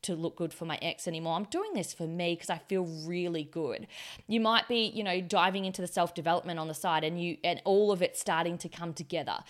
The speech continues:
So it's okay if you had that goal, um, a-, initially, but it's, but it's really important to then pull it back and then do it for you,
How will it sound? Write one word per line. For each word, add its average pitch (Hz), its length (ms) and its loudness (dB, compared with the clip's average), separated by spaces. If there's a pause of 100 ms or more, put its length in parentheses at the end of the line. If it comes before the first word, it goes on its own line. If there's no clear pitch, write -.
(240)
So 320 140 4
it's 294 180 -2
okay 254 560 2
if 226 160 -4
you 214 120 0
had 190 260 -2
that - 220 2
goal, 285 420 8 (320)
um, 202 240 4
a-, - 260 2
initially, 220 540 2
but 220 220 2
it's, - 220 -2 (160)
but 214 120 4
it's 196 220 2
really 214 280 2
important 208 460 -2
to 208 60 -6
then 185 180 0
pull 202 360 -4
it - 140 -4
back 185 320 2
and 196 160 -4
then 185 200 -2
do 185 200 -2
it - 180 -4
for - 160 -8
you, 160 460 -4